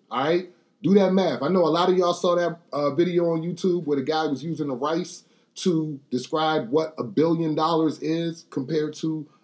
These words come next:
a million or compared to a hundred thousand. Do,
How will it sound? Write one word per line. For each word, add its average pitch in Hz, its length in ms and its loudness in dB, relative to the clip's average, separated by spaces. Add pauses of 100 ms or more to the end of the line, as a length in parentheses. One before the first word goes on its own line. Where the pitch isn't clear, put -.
a 131 60 -2
million 170 500 2
or 127 160 0
compared 156 400 -4
to 151 180 -6
a 120 40 -6
hundred 156 340 -6
thousand. 170 540 -2 (600)
Do, 226 280 0